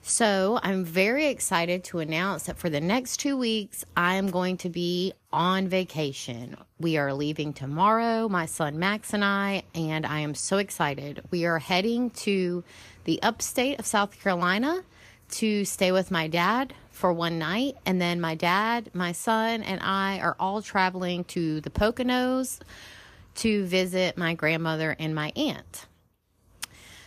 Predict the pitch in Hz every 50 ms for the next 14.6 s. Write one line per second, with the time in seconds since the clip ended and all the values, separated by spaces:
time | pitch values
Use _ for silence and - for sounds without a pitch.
0 | - - - - 202 185 185 175 170 180 190 208 247 320 330 - - 202 202 196
1 | 202 214 208 190 202 233 254 - - 151 139 143 - - 226 269 - - - -
2 | - 185 180 175 175 175 180 180 - 170 185 175 165 175 190 226 285 302 302 285
3 | 269 240 214 170 175 185 208 220 220 - 233 220 226 208 - - 220 220 214 202
4 | 196 190 - - 185 175 170 - 175 160 160 170 180 196 196 196 180 - - 180
5 | 156 160 180 208 220 - - - - - 170 170 170 175 175 175 170 170 170 165
6 | 165 170 165 165 165 - - - - - - - - - - _ _ _ _ -
7 | 190 185 185 180 175 170 131 160 175 208 226 226 214 233 220 202 190 - - -
8 | 180 180 196 220 233 247 254 233 - - - - - 165 170 175 185 180 185 190
9 | 185 175 170 165 160 170 185 208 220 208 - - 170 175 208 233 220 - - 196
10 | 180 160 170 185 190 - - - 170 165 160 156 - - - 180 175 170 175 170
11 | - 190 180 180 175 151 165 160 - - 160 151 - 156 151 - - 151 147 143
12 | 143 139 143 139 127 - - - - 175 165 160 165 165 160 - - - 160 160
13 | 170 185 196 220 226 196 - - 180 208 196 180 - - 165 165 165 175 - -
14 | 165 160 156 160 165 175 180 180 175 180 180